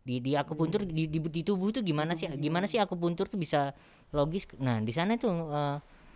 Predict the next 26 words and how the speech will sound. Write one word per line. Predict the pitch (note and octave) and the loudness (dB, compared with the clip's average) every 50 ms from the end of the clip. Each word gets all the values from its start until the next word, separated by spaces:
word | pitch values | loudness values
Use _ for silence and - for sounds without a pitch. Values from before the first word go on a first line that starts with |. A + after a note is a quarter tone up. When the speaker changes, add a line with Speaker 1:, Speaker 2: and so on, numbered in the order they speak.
| - - | -20 -10
Speaker 1:
belajar | - B2+ C3+ C3+ C#3 D#3+ G#3+ G#3 | 0 4 4 6 6 6 4 4
tentang | F#3 E3+ E3+ D#3 D3+ | 4 2 0 2 2
energi. | D3+ D3+ D3+ D#3+ F3 F3+ D#3+ D3 C3 A#2+ A#2 A2 - - - - - - - - - - - - - - _ | 2 4 4 4 4 2 0 0 0 0 0 -2 -6 -10 -18 -20 -20 -20 -20 -20 -20 -20 -20 -20 -20 -2 _
Pada | - F3 E3+ E3 | 4 6 8 8
waktu | D#3+ D#3+ D#3+ - F3 | 6 6 4 2 -2
ketemu | - - - F3 E3+ E3+ E3+ | -2 0 0 2 2 2 2
tarot | - B3 C4 B3+ G3+ C#3 B2+ - | 2 2 2 4 4 4 2 2
itu | D#3 F3+ - A#3+ B3 B3+ B3 B3 | -2 -4 -2 -2 -2 -2 -4 -4
kayak | - - F#3+ F#3+ | 0 2 2 4
nyambung, | G3+ G#3+ A3 A#3+ B3 G#3 F#3 E3+ | 6 6 6 6 4 4 2 2
kayak | E3 G3 F#3+ F#3 | 2 2 4 4
energi | F#3+ F#3+ F#3+ F#3+ F#3 E3+ D#3+ F#3 G3+ | 4 4 4 4 4 4 2 0 0
tuh | - C4+ | 2 2
ada. | G#3+ F#3+ G#3+ A#3 G#3 F3+ D#3+ D3+ | 2 4 4 4 4 4 4 4
Contoh | - - F3+ F#3+ - A#3+ | 4 2 2 4 4 6
ya, | G#3 C#3+ A#2+ C3 C#3+ - - - - - - | 6 6 4 2 0 -6 -14 -20 -20 -20 -2
contoh | - - F#3+ F#3 G#3 | 0 2 2 4 4
energi | F#3+ F3+ F#3 F#3+ F#3+ F3+ E3 D#3 F3 | 4 4 4 4 4 4 4 2 4
ada, | D#3+ D3+ B2+ A#2+ C#3+ F3+ G3+ G3+ - - _ _ _ _ _ - - - - - - - - | 6 6 6 6 4 4 2 2 -2 -10 _ _ _ _ _ -20 -20 -20 -20 -20 -20 -18 -8
eh, | - D#3 E3+ F3 F3 F3 F3 F3 F3 E3+ F3 E3+ | -2 0 2 4 4 4 4 4 4 4 4 2
Speaker 2:
Apa? | E3 D#3+ - - - - _ _ - - - - C3+ - - - - | 0 -2 -8 -18 -20 -20 _ _ -20 -20 -20 -20 -20 -20 -20 -20 -12
Speaker 1:
di | - F3 E3+ F3 G3 | -4 6 10 10 12
rumah, | G3 G#3+ A3 A#3+ A3+ F3+ C#3 B2+ D3+ | 12 12 10 10 8 8 6 4 0
di | - E3+ E3 D#3+ | 2 4 6 6
rumah | F3 G3 A#3+ A3+ | 8 8 8 6
punya | A3 - G3+ G3 G3 G3 F#3+ F#3+ F#3+ F#3+ F#3+ F#3+ F3+ | 6 6 6 6 8 8 8 8 8 6 4 4 2